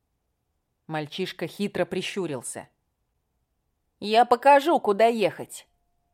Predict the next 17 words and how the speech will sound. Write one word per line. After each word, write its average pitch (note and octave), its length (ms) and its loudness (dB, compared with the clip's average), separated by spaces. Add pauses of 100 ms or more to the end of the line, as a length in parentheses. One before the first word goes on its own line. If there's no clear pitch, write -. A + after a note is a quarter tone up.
(760)
Это G3+ 260 4
твоя, C4 480 4
дядь, G#3+ 360 0
тачка? F3 420 0 (1000)
Хреновая. G#3+ 1000 4 (1120)
У F#3 140 0
моего G#3 460 2
знаешь, G#3+ 500 0
какая B3+ 420 6
шикарная». F#3+ 840 2 (1600)
«У E3 120 2
отца, E3 400 2
что D3 220 -4
ли?» - 180 -10 (800)
Мещерский G3 600 -6
завёл F3 380 0
мотор. D#3 420 -6